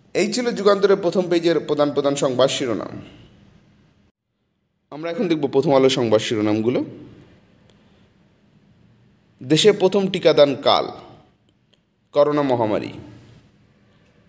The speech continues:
সিরিজ জয়ের হাসি বাংলাদেশের। হিসেবে ব্যয় নয় কোটি টাকা, বাস্তবে কত? চট্টগ্রাম সিটি কর্পোরেশন নির্বাচন।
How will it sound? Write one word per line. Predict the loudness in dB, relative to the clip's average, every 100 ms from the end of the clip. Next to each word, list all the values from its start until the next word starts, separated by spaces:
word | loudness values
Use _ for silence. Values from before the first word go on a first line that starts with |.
| _ _ _ _ _ _ _ _ _
সিরিজ | -6 -2 0 4
জয়ের | 6 8
হাসি | 6 4 0 0
বাংলাদেশের। | 2 2 0 -2 -6 -8 -12 -20 -20 -20 _ _ _ _ _ _ _ _ _ _ _ _ _ _ _ _ _ _ _ _ _ _ _ _ _ _ _ _ _ _ _ _ -6
হিসেবে | -2 0 6 6
ব্যয় | 6 6 4 2
নয় | 2 2
কোটি | 0 -2
টাকা, | 2 4 4 2 -2 -2
বাস্তবে | 2 2 2 -4 0
কত? | 0 0 -10 -12 -20 -20 _ _ _ _ _ _ _ _ _ _ _ 2
চট্টগ্রাম | 2 6 4
সিটি | 4 -6 -2
কর্পোরেশন | 2 2 2 -2 -2
নির্বাচন। | 0 2 0 0